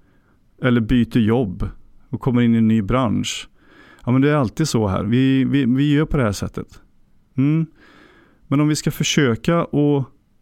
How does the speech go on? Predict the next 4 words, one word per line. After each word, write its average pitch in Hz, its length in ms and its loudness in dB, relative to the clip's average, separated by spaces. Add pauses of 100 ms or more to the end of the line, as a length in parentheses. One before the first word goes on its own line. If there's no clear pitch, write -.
(120)
lyfta 151 520 -2
då 110 320 0 (100)
yrket 104 800 -2
säljare 101 760 -2